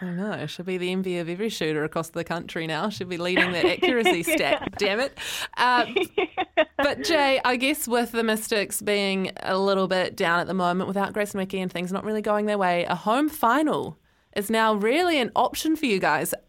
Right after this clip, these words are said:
Speaker 1: Have you worked out the equation? Are you talking about that?
Speaker 2: Um,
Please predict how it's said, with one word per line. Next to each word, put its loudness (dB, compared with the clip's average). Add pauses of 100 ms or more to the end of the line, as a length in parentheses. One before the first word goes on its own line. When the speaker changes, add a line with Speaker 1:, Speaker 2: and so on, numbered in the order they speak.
(120)
Speaker 1:
Have 2
you 2
worked 2
out 2
the 0
equation? 2
Are 4
you 0
talking 0
about 2
that? -2 (1700)
Speaker 2:
Um, 4